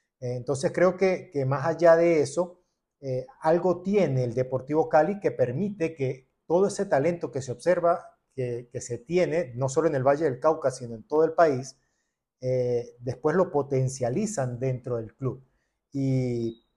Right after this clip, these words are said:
para mí fue una gran, una grata sorpresa, eh, ver en cada pretemporada, o en, en,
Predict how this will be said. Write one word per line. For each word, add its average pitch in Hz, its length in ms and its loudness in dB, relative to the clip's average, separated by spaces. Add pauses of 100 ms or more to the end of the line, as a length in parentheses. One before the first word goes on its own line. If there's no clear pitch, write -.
(260)
para 110 180 -10
mí 127 200 -4
fue 147 180 2
una 151 160 0
gran, 147 220 2 (140)
una 139 160 -2
grata 139 320 4
sorpresa, 135 680 -2 (340)
eh, 123 180 -4
ver 131 520 2 (500)
en 123 280 -8
cada 151 300 4
pretemporada, 139 920 2
o 120 120 -8
en, 110 280 -12
en, 113 140 -14